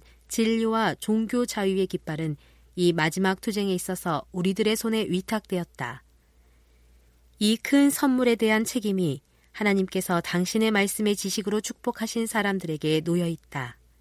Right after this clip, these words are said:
우리는 이 말씀을 최고의 권위로 받아들여야 한다. 우리는 인간이 세운 정부를 하나님이 임명하신 규범으로 인정하고, 그 정당한 범위 안에서 거기에 순종하는 것을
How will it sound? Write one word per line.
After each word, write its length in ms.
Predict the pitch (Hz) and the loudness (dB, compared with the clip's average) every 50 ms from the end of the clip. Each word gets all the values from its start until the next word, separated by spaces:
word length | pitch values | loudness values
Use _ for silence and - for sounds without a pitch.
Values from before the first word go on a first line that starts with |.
| _ _ _ _ _ _ _ _ _ _ _ _ _ _ _ _ _ _ _ _ _ _ _ - | _ _ _ _ _ _ _ _ _ _ _ _ _ _ _ _ _ _ _ _ _ _ _ 0
우리는 340 | 196 190 208 214 240 247 233 | 2 4 4 6 4 4 2
이 140 | 226 240 240 | 2 2 4
말씀을 600 | 202 170 170 185 185 - - 226 226 262 277 262 | 6 6 6 6 4 2 0 0 2 2 2 0
최고의 540 | - - - 294 277 - 277 277 277 269 | 0 -2 0 0 0 2 4 4 4 4
권위로 500 | 254 - - 190 180 190 196 202 214 214 | 4 2 2 2 4 4 4 4 2 2
받아들여야 600 | 202 - - 165 190 202 190 202 190 185 175 180 180 | 0 -2 -4 -2 -2 -2 -2 0 -2 -2 -2 -2 -4
한다. 440 | 170 165 151 - 139 131 135 - _ _ _ _ _ _ _ _ _ _ _ _ _ _ _ _ _ _ _ _ _ _ _ - _ - | -4 -6 -6 -6 -8 -8 -10 -12 _ _ _ _ _ _ _ _ _ _ _ _ _ _ _ _ _ _ _ _ _ _ _ -20 _ -2
우리는 440 | 196 190 202 208 220 220 220 190 - - | 2 4 4 6 4 4 4 2 2 2
인간이 480 | 233 214 220 226 233 240 247 247 254 | 2 4 4 6 6 6 4 4 2
세운 320 | 240 - 269 254 240 233 233 | 0 2 2 2 2 2 0
정부를 600 | 220 220 185 175 165 170 160 175 185 180 135 - - - - _ _ | 0 0 -2 -2 -2 -2 0 2 2 2 2 0 -4 -16 -20 _ _
하나님이 560 | - - - 247 240 247 247 240 240 240 233 190 | -10 -4 0 2 2 4 2 2 0 0 2 4
임명하신 640 | 202 202 208 220 226 226 226 220 214 - 226 220 214 | 4 4 4 4 2 2 0 0 -2 -2 -2 -2 -2
규범으로 460 | - 214 190 196 196 196 196 208 202 | -2 -2 0 0 0 0 0 0 0
인정하고, 800 | 196 202 185 190 185 196 190 185 175 147 143 - 151 151 143 - _ _ _ _ _ _ _ _ _ _ - | 2 2 2 2 2 0 -2 -2 -4 -4 -4 -4 -2 -2 -4 -6 _ _ _ _ _ _ _ _ _ _ -6
그 200 | - - 226 220 | 0 2 2 4
정당한 560 | - - 196 190 208 214 220 220 226 226 226 | 4 4 4 4 4 4 4 4 4 4 4
범위 280 | 214 202 190 190 196 190 | 4 4 4 4 4 2
안에서 500 | 185 180 180 170 165 - - 160 156 147 | 2 2 0 0 -2 -2 0 0 0 -2
거기에 360 | - - 170 160 165 185 202 | -2 -4 -2 0 0 0 0
순종하는 600 | - - 269 262 254 269 269 262 254 247 233 226 | 0 -2 -4 -4 -2 -2 -2 -2 -2 -2 -2 -2
것을 480 | 208 196 180 - - 208 208 180 135 | -2 -4 -4 -2 -2 0 0 0 0